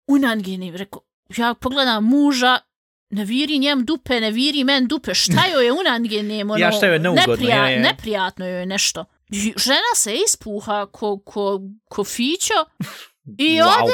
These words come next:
Speaker 2: poređenja, ja?
Speaker 1: i ode preko vrata, par sekundi poslije dolazi sa security,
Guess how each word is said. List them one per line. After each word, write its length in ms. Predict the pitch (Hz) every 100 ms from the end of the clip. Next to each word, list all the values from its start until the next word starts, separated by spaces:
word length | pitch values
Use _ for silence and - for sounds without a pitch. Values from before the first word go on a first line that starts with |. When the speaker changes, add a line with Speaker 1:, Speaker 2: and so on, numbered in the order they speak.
| 480 302
Speaker 2:
poređenja, 600 | 123 123 - 107 107 110
ja? 280 | 123 185 254
Speaker 1:
i 200 | 240 262
ode 520 | 302 392 440 508 330 330
preko 400 | - 240 247 -
vrata, 600 | 196 185 196 262 - 440 466 480 427 _ _ _ _ -
par 280 | 392 466 415
sekundi 580 | - 240 - 403 415 -
poslije 340 | 359 - 226
dolazi 380 | 240 320 370 214
sa 180 | - 196
security, 960 | - 190 - 381 381 170 - 202 214